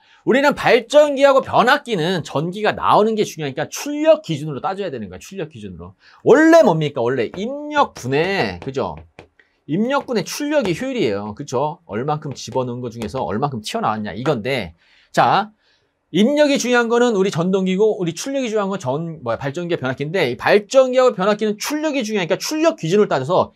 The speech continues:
입력 대신 뭘 쓸 거예요? 출력 기준인 출력 더하기 손실을 쓰게 돼요. 그래서 발전기하고 변압기는 출력이 두 개가 들어가게 돼요. 출력이 두 개.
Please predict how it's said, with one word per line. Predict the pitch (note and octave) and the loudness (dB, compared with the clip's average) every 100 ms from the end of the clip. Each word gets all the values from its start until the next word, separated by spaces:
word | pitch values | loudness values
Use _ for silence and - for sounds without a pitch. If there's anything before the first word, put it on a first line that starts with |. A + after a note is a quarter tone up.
| _ | _
입력 | D#3 B3 C#4+ C#4 | -2 0 0 0
대신 | C4 G#3+ D3 | 0 0 0
뭘 | C3+ | 0
쓸 | D#3 F#3+ | 0 0
거예요? | E3+ A2 - _ _ | 0 -2 -4 _ _
출력 | - C#4 D4+ D4 | -8 -2 2 2
기준인 | A3 G#3 G3 A2 - | 2 0 0 -2 -8
출력 | - C4+ D4 - | -12 -2 0 2
더하기 | G#3+ D#3 | 0 0
손실을 | - C#4 C4+ A3+ | -6 -10 -8 -8
쓰게 | F#3 C#3+ | -6 -8
돼요. | F#2+ F2 E2 - _ _ _ _ | -8 -12 -16 -20 _ _ _ _
그래서 | - C4+ A#3+ A#3 F2 E2 | 2 4 6 6 4 -2
발전기하고 | - B2+ F3 F3 A3+ G#3+ G#3 F#3+ F3+ | -4 -2 -2 0 0 2 0 0 -2
변압기는 | A#2+ C#3 C3+ C3+ E3 G2 - _ - | -2 -2 -4 -6 -6 -8 -12 _ -16
출력이 | - C#4 D4 G#3+ - | -10 0 0 0 -4
두 | G#2+ | -4
개가 | A#2+ B2+ A2 | -2 -2 -2
들어가게 | F#2+ F2 E2 | -8 -12 -14
돼요. | D#2 D#2 | -18 -20
출력이 | - C#3+ A2 F2+ | -20 -18 -16 -16
두 | - | -20
개. | _ | _